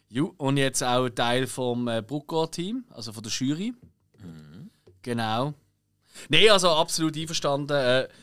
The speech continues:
Speaker 1: sicher, äh, ist es auch auf eine Art des Jahres-Highlight. Ich habe jetzt nicht bei meinen liebsten Filmen vom Jahr drin, aber ich habe gewusst, die bri-, einer von euch zwei bringt ihn ja, weil ihr habt so überbordende, äh, Bewertungen dem Film gegeben und habe ich mir gar keine Sorgen
Speaker 2: Ja.
Speaker 1: müssen machen. Das ist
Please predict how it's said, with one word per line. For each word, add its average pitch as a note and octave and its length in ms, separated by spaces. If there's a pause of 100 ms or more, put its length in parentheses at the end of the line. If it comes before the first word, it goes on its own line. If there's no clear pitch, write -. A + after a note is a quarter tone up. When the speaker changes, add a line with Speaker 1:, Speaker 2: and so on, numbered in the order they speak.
(140)
Speaker 1:
sicher, E3 560
äh, C#3 260
ist C#3 120
es C#3 100
auch C#3 260
auf B2+ 100
eine C3 120
Art C3 200
des - 140
Jahres-Highlight. B2 540
Ich D3+ 120
habe F3 220
jetzt E3 160
nicht D#3+ 160
bei D#3 80
meinen C#3+ 240
liebsten C#3 380
Filmen B3 240
vom A#3+ 140
Jahr G3+ 220
drin, F#3+ 340 (300)
aber C#3+ 140
ich - 60
habe B2 100
gewusst, B2 280
die A#2 80
bri-, A2 200 (100)
einer C#3 220
von B2 180
euch B2 100
zwei A#2 180
bringt A#2 220
ihn C#3 80
ja, A2 80
weil G#2+ 140
ihr A2 120
habt G#2+ 120
so B2 360
überbordende, A#2+ 880 (240)
äh, G#2+ 60 (520)
Bewertungen B2 600
dem B2 120
Film A#2+ 240
gegeben A2 200
und G#2 60
habe G2+ 140
ich G2 60
mir F#2+ 160
gar F2+ 200
keine F2+ 120
Sorgen E2 300
Speaker 2:
Ja. E2+ 60
Speaker 1:
müssen - 180
machen. - 300
Das D#3 180
ist - 20